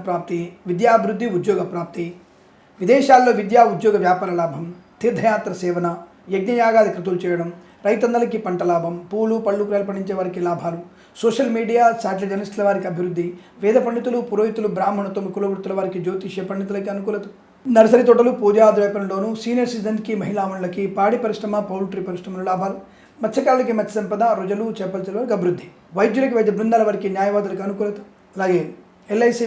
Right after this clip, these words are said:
మెడికల్ గృహ నిర్మాణ ఏజెంట్లకి, ఇతరత్ర వ్యాపార సంబంధించిన విషయాల్లో అనుకూలంగా శుభయోగాన్ని పొందుకునే అవకాశం, లాటరీల వల్ల, జూదం వల్ల ధన ప్రాప్తి, ఇంట్లో ఏదన్నా వేడుక జరగడం, సంతాన శుభయోగాల పరంపర, బంధుమిత్రులతో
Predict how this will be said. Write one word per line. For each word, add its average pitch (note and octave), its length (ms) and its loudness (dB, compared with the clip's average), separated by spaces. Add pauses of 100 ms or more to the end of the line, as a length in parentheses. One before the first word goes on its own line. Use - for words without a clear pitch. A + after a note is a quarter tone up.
మెడికల్ A3+ 300 0 (160)
గృహ F#3 120 -2
నిర్మాణ G#3+ 240 0
ఏజెంట్లకి, G3 360 -6 (400)
ఇతరత్ర C4+ 300 2 (120)
వ్యాపార A3+ 360 8 (100)
సంబంధించిన G#3 340 -2
విషయాల్లో G3+ 380 2
అనుకూలంగా G3 460 -2
శుభయోగాన్ని F3+ 560 -4
పొందుకునే F3+ 320 -6
అవకాశం, F#3 340 -6 (460)
లాటరీల A3 340 2
వల్ల, G3+ 120 2 (100)
జూదం G3 260 -2
వల్ల F3+ 120 0 (100)
ధన F#3 180 -8
ప్రాప్తి, F3+ 260 -6 (120)
ఇంట్లో G3 220 -8
ఏదన్నా A#3 200 -2 (120)
వేడుక F#3+ 280 -4
జరగడం, A3 340 -2
సంతాన F3 480 -4 (400)
శుభయోగాల A3 560 4
పరంపర, F#3 300 -4 (460)
బంధుమిత్రులతో A3 560 0